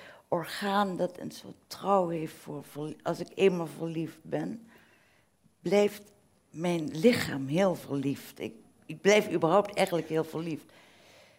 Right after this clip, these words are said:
Dus ik was ik nog heel verliefd, ook toen mijn man doodging.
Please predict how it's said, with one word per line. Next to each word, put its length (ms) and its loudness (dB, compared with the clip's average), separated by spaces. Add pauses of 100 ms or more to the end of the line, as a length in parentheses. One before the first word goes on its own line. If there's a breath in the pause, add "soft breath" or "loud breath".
(840 loud breath)
Dus 260 -6
ik 80 -8
was 200 2
ik 120 0
nog 140 -4
heel 220 8
verliefd, 600 -2
ook 180 -2
toen 180 -2
mijn 140 -2
man 260 0
doodging. 720 -6